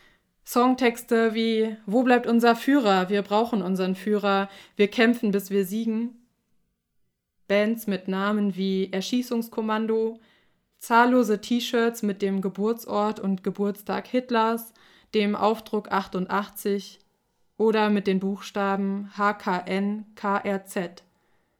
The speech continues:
was für Hakenkreuz steht, und viele abgeklebte Hakenkreuz-Tattoos.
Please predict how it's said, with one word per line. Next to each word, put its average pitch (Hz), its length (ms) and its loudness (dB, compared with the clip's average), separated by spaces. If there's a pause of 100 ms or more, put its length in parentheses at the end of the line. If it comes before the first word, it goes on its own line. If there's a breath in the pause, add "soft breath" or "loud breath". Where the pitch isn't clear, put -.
(440)
was 190 200 -2
für 196 280 -2
Hakenkreuz 190 640 -4
steht, 196 340 -4 (1200)
und 208 240 -2
viele 220 600 -2
abgeklebte 196 920 -4
Hakenkreuz-Tattoos. 190 1400 -8